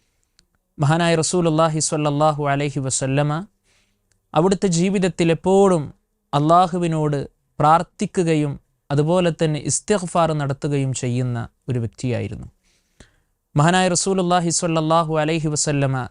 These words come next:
സൂചിപ്പിച്ചതുപോലെ, "മല്ലം യസ്അലുല്ലാഹ യഗ്ളബു അലൈഹി",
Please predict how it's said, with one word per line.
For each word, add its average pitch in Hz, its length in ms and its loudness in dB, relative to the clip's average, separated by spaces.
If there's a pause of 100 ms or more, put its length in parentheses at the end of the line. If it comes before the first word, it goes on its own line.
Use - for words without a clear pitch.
(100)
സൂചിപ്പിച്ചതുപോലെ, 135 1080 -2 (720)
"മല്ലം 170 580 2
യസ്അലുല്ലാഹ 151 1040 0 (220)
യഗ്ളബു 139 500 0
അലൈഹി", 127 440 -2